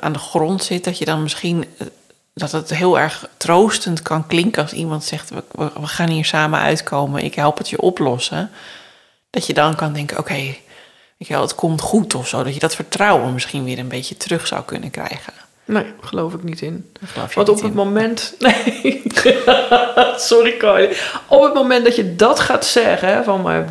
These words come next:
Speaker 2: wij gaan hieruit komen en wij gaan dit samen oplossen", word ik onderdeel. En ik ben geen onderdeel van jouw uitdaging of
Speaker 1: Nee.
Speaker 2: jouw probleem.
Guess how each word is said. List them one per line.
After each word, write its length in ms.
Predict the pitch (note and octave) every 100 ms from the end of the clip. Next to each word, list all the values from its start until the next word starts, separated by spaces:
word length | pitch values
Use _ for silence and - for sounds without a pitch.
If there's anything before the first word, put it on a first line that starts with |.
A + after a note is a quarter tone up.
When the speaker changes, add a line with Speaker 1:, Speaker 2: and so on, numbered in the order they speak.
| D#3+
Speaker 2:
wij 340 | E3+ A3 - C#4
gaan 220 | G#3 F#3+
hieruit 460 | E3 E3 F#3+ B3+ -
komen 680 | A3 G#3+ G#3+ G#3 A3 B3+ - - _ _
en 200 | F3 E3+
wij 240 | F3 A#3+
gaan 200 | A#3+ G3
dit 140 | F3+ F3
samen 400 | - G3 F3 D#3+
oplossen", 640 | - - A2+ A2 - A2+ - - _
word 400 | - F3+ G#3+ G#3
ik 220 | B3+ A#3+ A3
onderdeel. 640 | A#3+ G3 D#3+ D#3+ D3+ -
En 180 | G3 F#3+
ik 300 | F#3 E3+ D3+
ben 360 | G#3 A#3+ A#3 - -
geen 520 | - G#3 A3+ G3+ -
onderdeel 800 | A#3 A3+ F#3 D#3+ D#3+ F#3 A#3 - - -
van 260 | - F#3 E3+
jouw 400 | - D#3+ G3 A#3 -
uitdaging 680 | G3+ G3+ F3+ E3+ E3 F#3+ G3
of 120 | F3+
Speaker 1:
Nee. 80 | F#3+
Speaker 2:
jouw 180 | F#3+
probleem. 540 | F3+ E3+ E3+ G3 G#3